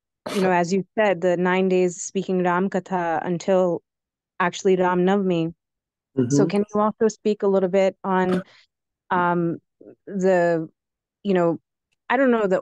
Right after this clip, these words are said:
Speaker 1: necessarily the origin of speaking the nine days, um, but how that somehow got converted and misconstrued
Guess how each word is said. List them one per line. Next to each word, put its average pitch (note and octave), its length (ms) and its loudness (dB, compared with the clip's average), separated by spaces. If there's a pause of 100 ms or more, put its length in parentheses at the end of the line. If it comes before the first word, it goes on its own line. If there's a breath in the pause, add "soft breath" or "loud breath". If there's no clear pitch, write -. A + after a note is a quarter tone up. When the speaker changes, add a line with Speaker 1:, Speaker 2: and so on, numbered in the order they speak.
(120)
Speaker 1:
necessarily F#3+ 540 0
the F3 100 -4
origin F3+ 640 0
of F3 180 -10
speaking F3+ 320 -8
the F3 60 -6
nine F3 560 -6 (220)
days, F3 500 -4 (380)
um, F3 200 -2
but F3+ 100 0
how G3 220 -2
that G3 220 0 (160)
somehow F#3 400 -4
got F3 260 -4
converted F3 520 -4
and F3 140 -4
misconstrued E3+ 880 -6